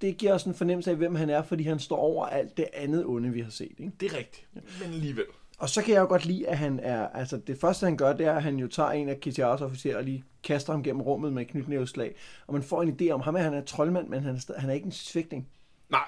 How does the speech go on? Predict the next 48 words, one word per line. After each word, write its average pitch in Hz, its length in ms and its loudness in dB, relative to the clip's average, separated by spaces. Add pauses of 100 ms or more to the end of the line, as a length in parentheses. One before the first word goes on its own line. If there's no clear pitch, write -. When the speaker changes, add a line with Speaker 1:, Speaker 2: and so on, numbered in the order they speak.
(120)
Speaker 1:
Altså, 151 160 2
Speaker 2:
han 165 80 6
er 160 60 4
Speaker 1:
han 151 80 2
er 139 60 -4
Speaker 2:
meget 139 200 8
Speaker 1:
gen-, 147 80 2
Speaker 2:
stærk. 95 240 -4
Speaker 1:
han 160 120 2
er 165 100 4
en 165 220 -2
fuldstændig 196 480 4
modsætning 160 500 4
til 135 100 -4
Raistlin. 139 440 -2 (300)
Speaker 2:
Ja. 113 80 -6 (340)
Speaker 1:
Og 131 120 -2
det 214 100 0
synes 226 140 -6
jeg 196 60 2
er 160 40 2
meget 147 140 4
interessant, 170 320 -2
at - 80 -6
troldmænd 160 400 2
til 151 120 -10
synligheden 151 340 -2
også 160 280 -2
kan 135 220 -4
være, 113 260 0 (360)
være 110 360 2
seje 120 340 -2
krigere. 110 400 -6 (180)
Speaker 2:
Ja. - 100 -6 (800)
Speaker 1:
Men 180 140 6
du 185 100 0
spørger, 208 240 6
hvordan 185 180 6
den 202 80 0
ser 196 120 6
ud, 180 120 6
og 160 60 2
det 190 60 4
er 202 40 0
faktisk 208 160 0
lidt 214 100 2
interessant, 180 400 -2
fordi 165 260 -4